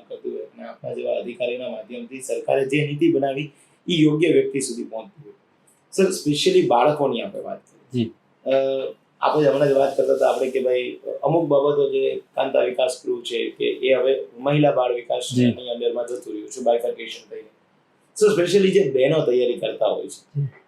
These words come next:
Speaker 1: અ, સમાજના અથવા તો જિલ્લાના છેવાડાના વિસ્તારમાં રહેતા હોય અને એ બહેનો માની લો કે પ્રોબેશન ઓફિસરની અથવા તો અન્ય સરકારી તૈયારી કરતા હોય છે, કોઈ શિક્ષકની તૈયારી, કોઈ પી એસ આઈ ની તૈયારી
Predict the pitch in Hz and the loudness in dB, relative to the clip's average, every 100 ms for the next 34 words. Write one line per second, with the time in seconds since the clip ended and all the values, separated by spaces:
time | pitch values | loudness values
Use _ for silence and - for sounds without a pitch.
0 | _ _ - 123 117 - 135 143 139 127 | _ _ -4 -2 0 0 2 2 2 -2
1 | 135 139 139 - - 127 131 135 135 135 | -4 -4 -4 -6 -4 -4 0 2 2 0
2 | 110 123 135 139 135 - - 156 165 160 | -6 -2 0 0 -2 -4 -2 0 4 4
3 | 135 120 117 117 110 104 98 98 101 104 | 2 -2 -4 -4 -4 -6 -8 -10 -10 -10
4 | - _ _ _ _ - 143 156 175 180 | -12 _ _ _ _ -2 2 2 2 0
5 | 175 175 156 151 156 147 147 135 139 147 | 0 0 2 4 4 2 2 2 2 2
6 | 147 139 120 139 139 147 156 147 143 151 | 0 -2 -4 -4 -4 -2 0 0 0 -2
7 | 165 151 196 214 - - - 127 - - | 0 2 2 2 2 0 -2 -6 -8 -12
8 | 110 - - - - - - _ _ _ | -14 -14 -16 -14 -16 -16 -20 _ _ _
9 | _ - 143 139 143 143 135 120 120 120 | _ -2 0 0 -2 -2 -2 -6 -4 -4
10 | 117 117 123 120 127 123 120 117 113 120 | -4 -2 -4 -2 -4 -4 -4 -6 -8 -6
11 | - | -2